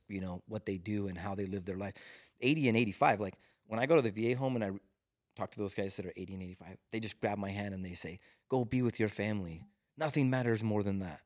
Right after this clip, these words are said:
Like, you know, go home right now." And you're like, "Oh, okay." And then you realize, like,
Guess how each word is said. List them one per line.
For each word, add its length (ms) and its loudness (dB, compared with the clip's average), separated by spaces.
Like, 200 -6
you 100 -4
know, 120 -4
go 200 4
home 280 4
right 200 0
now." 360 -2
And 140 -8
you're 100 -8
like, 180 -8
"Oh, 260 -4
okay." 400 -4
And 140 2
then 100 6
you 140 4
realize, 480 6
like, 240 -4